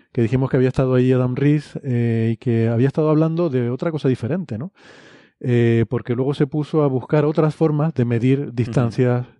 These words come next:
Speaker 1: cosmológicas y, mm, en este caso, pues ha estado trabajando ahora con el método de las cefeidas, o sea, intentando calibrar bien las medidas cercanas.
Speaker 2: Ujú.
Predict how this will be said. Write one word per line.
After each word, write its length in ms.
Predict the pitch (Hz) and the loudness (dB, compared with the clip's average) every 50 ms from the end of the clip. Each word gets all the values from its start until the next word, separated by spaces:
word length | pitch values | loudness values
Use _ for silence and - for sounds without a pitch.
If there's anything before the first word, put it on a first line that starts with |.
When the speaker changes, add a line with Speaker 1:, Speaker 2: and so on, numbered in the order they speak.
| _ | _
Speaker 1:
cosmológicas 800 | _ - 120 101 104 110 120 151 156 - 151 - 139 143 165 _ _ _ _ _ _ _ _ _ _ _ - - - _ _ _ _ _ _ _ _ - | _ -8 -6 -6 -4 -4 -2 -2 -2 -2 -4 -2 -4 -4 -6 _ _ _ _ _ _ _ _ _ _ _ -20 -20 -20 _ _ _ _ _ _ _ _ -2
y, 720 | 143 131 127 123 123 123 120 120 120 117 117 117 113 113 | 0 2 2 4 4 2 2 2 2 2 2 2 0 0
mm, 580 | 110 110 107 107 107 101 98 98 92 90 95 110 _ _ _ _ _ _ _ | -2 -4 -8 -8 -8 -10 -10 -12 -14 -16 -18 -20 _ _ _ _ _ _ _
en 180 | - 143 135 139 | -4 -2 0 0
este 180 | 139 - - 147 | 0 2 0 2
caso, 340 | - 165 165 - - 151 131 | 2 2 2 2 2 0 2
pues 120 | 139 123 | 2 0
ha 20 | |
estado 180 | 123 - 143 135 | 2 2 2 2
trabajando 440 | 135 135 131 131 - 143 135 135 135 | 2 2 2 2 0 -2 0 2 2
ahora 140 | 135 143 131 | 2 2 2
con 100 | 131 120 | 0 -2
el 60 | 117 | -2
método 220 | 127 123 - 139 | -2 0 0 0
de 60 | 127 | 0
las 120 | 123 123 - | 0 0 0
cefeidas, 520 | 127 - - 165 165 156 147 147 156 151 _ | 0 2 2 4 4 4 4 2 0 -2 _
o 280 | - - - - - | -10 -20 -20 -12 -4
sea, 100 | - 139 | 0 0
intentando 380 | 127 127 135 127 147 151 165 156 | 0 2 0 0 0 0 0 2
calibrar 400 | 160 143 143 139 135 147 143 143 | 2 2 2 2 2 2 2 2
bien 360 | 139 143 143 143 151 165 - - - | 4 4 2 2 0 -4 -8 -10 -10
las 720 | - 135 127 123 123 120 117 117 117 117 117 117 113 - - | -6 -2 0 2 2 2 2 2 0 0 -2 -4 -6 -8 -6
medidas 400 | 123 120 120 120 127 131 139 127 | -2 0 2 2 4 2 2 0
cercanas. 440 | - 131 - - 117 107 101 98 82 - _ - - | -2 -4 -2 0 -2 -2 -2 -6 -8 -12 _ -14 -12
Speaker 2:
Ujú. 240 | 127 110 107 107 | -12 -12 -12 -14